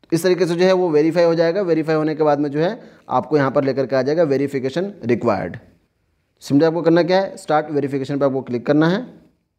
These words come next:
और यहाँ पे बताएगा verify by email। Simply आपको, अगर आपके पास में मेल चला गया होगा, आपके पास में मेल आ ही गया होगा, जैसे यहाँ पे आपको मेल आ गया कि हाँ, डि-,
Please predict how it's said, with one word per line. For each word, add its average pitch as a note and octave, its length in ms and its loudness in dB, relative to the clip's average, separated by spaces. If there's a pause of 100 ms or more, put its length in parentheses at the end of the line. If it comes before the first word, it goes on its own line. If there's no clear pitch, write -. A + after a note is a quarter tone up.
(560)
और C3+ 100 2
यहाँ D#3 160 2
पे F#3+ 80 0
बताएगा E3 420 2
verify D3+ 460 0
by C#3+ 160 0 (160)
email। A2+ 340 -6 (220)
Simply C3 280 2
आपको, D3 280 0
अगर D3+ 220 2
आपके C#3 260 -2
पास C#3+ 160 -2
में D3 80 -4
मेल C#3+ 200 0
चला D3 220 0
गया D3+ 180 0
होगा, D3+ 260 -2 (220)
आपके B2 140 -2
पास C#3 140 2
में C#3 60 2
मेल D3+ 140 4
आ B2+ 100 4
ही D3+ 140 4
गया D3+ 160 2
होगा, C#3 280 0
जैसे B2+ 240 -6
यहाँ C3+ 160 0
पे C#3+ 80 0
आपको C#3 200 -2
मेल C#3 180 0
आ C3+ 80 4
गया D#3 180 0
कि E3 120 -6
हाँ, C#3 160 -4
डि-, C3 140 -2